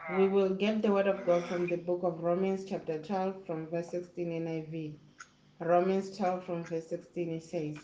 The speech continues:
"Live in harmony with one another. Do not be proud, but be willing to associate with people of low position.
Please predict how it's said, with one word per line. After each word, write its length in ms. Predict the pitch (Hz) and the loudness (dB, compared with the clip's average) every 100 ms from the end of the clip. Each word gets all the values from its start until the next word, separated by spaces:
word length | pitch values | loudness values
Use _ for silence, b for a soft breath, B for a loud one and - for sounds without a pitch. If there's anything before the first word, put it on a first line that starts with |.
| - _ _ _ _ _ | -18 _ _ _ _ _
"Live 380 | 175 190 226 214 | 2 6 6 4
in 120 | 190 | 2
harmony 640 | 185 175 175 180 185 185 180 | 0 0 0 2 2 2 2
with 240 | 170 - | 0 -2
one 240 | 170 165 | -4 -2
another. 540 | 165 156 156 156 156 151 151 - _ _ 160 | -2 -2 -4 -4 -6 -6 -10 -18 _ _ -4
Do 160 | 185 202 | 4 6
not 240 | 214 202 | 6 2
be 80 | 190 | 0
proud, 500 | 175 - 202 208 214 - B B B - | -4 -2 0 0 -2 -8 B B B -4
but 240 | 170 165 | -2 -2
be 200 | 185 214 | 2 2
willing 380 | 220 208 196 202 | 4 2 2 0
to 160 | 208 165 | -2 -2
associate 580 | 170 175 180 - 185 175 | -2 -2 -4 -2 -4 -4
with 240 | 160 151 | -8 -10
people 460 | - 240 226 233 214 | -4 -4 0 0 2
of 180 | 165 165 | 0 0
low 200 | 165 165 | -2 -2
position. 720 | 170 165 160 165 - 160 156 | -4 -8 -6 -8 -8 -10 -10